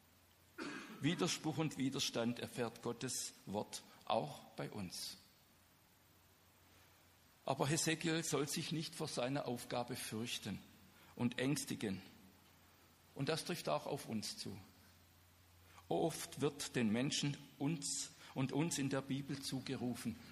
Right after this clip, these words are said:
"Fürchte dich nicht." Fürchte dich nicht. Es ist ein unglaublich schöner Satz.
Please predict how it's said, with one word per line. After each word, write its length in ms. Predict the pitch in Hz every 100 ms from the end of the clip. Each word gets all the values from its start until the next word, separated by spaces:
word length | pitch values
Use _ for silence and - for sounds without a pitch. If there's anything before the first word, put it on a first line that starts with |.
| -
"Fürchte 600 | - 135 139 139 - 143 - - -
dich 260 | 123 - - - -
nicht." 320 | 117 - - - - - - - - - - - - - - - - - -
Fürchte 500 | - 180 185 175 185
dich 240 | 180 170 147
nicht. 340 | 151 151 - - - - - - - - - -
Es 140 | - -
ist 160 | 160 165
ein 160 | 165
unglaublich 800 | 170 220 220 143 143 - 156 151
schöner 300 | - 131 139
Satz. 500 | - 110 113 - -